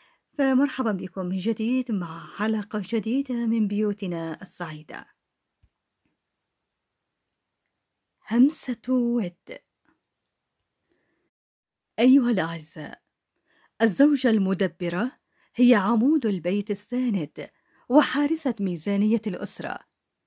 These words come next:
فهي أكثر من مجرد شريكة حياة، بل هي مهندس أو مهندسة السعادة المنزلية ومؤسسة الاستقرار المالي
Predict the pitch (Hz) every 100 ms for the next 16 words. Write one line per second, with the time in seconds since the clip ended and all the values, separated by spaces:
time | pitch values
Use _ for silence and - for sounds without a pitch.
0 | _ _ - 185 185 - 214 - 254 277
1 | 196 170 175 180 175 - 196 214 226 202
2 | - 226 214 226 262 254 _ _ _ _
3 | - 190 170 208 185 175 165 262 226 156
4 | 147 - 156 _ _ _ 226 233 202 226
5 | 202 262 269 165 - 190 190 196 175 170
6 | 156 175 165 160 - - _ _ - -
7 | - 285 254 262 269 - 302 285 - 190
8 | - - 196 - 202 202 190 185 175 170
9 | 180 165 - 92